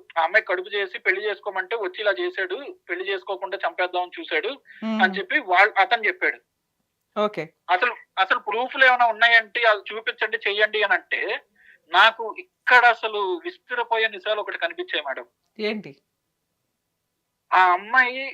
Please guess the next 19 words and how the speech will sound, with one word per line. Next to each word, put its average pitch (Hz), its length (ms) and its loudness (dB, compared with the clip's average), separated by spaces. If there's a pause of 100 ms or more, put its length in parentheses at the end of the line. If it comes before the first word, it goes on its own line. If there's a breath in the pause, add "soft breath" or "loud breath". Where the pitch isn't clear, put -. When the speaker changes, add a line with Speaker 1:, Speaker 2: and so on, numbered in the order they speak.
(160)
Speaker 1:
నేను 208 320 -4 (520)
ఒక 170 140 -4
ప్రైవేట్‌గా 214 560 2
ఉన్నప్పుడు, 175 520 -2 (1500)
ఆ 170 160 4
అమ్మాయి 214 320 0
actually 226 520 0 (260)
న్యూడ్‌గా 214 400 -2
ఉన్నప్పుడు 185 480 -4 (460)
ఇతను 190 360 -6
ఏం 202 120 2
చేశాడు 220 380 0
ఏంటంటే, 147 420 -6 (840)
నా 151 260 6
ఫోన్‌లోంచి 240 500 2
ఆ 208 60 4
అమ్మాయికి 208 300 0
ఫోటోలు 185 340 -6
తీసి, 147 320 -14